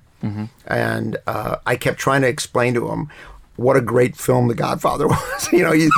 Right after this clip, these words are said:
Speaker 2: I, I didn't think he understood what a ma-, you know, what a masterpiece that was, and he was kind of being just, he's going, "Yeah, yeah, yeah, okay, yeah, yeah, yeah, okay, okay, yeah." <laughs> And, and I just, I just, you know, that, so,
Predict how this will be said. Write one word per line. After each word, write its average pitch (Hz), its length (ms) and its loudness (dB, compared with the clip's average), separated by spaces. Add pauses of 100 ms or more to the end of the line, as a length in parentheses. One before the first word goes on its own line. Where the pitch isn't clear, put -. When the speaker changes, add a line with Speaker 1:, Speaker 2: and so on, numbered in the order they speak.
(180)
Speaker 2:
I, - 520 0
I 147 100 2
didn't 185 300 2
think 190 220 2
he 160 120 2
understood 156 680 4
what 135 160 4
a 139 60 2
ma-, 135 180 0
you 131 140 4
know, 147 80 4
what 139 160 4
a 135 40 2
masterpiece 139 760 0
that 131 160 2
was, 131 200 -2
and 147 80 -2
he 127 60 -4
was 127 140 -6
kind 120 180 0
of 117 80 -2
being 131 220 -2
just, - 300 -8
he's 117 220 -6
going, 95 200 -6
"Yeah, - 240 -4
yeah, - 280 -8
yeah, - 100 -10
okay, - 260 -12
yeah, - 140 -12
yeah, 104 180 -14
yeah, 107 60 -12
okay, - 380 -4
okay, - 300 2
yeah." 202 880 -2
<laughs> - 40 -14
And, - 280 2
and - 260 2
I 156 100 2
just, 175 340 0
I 147 80 2
just, 147 380 -2
you 139 120 2
know, 139 120 4
that, 147 280 2
so, 127 360 2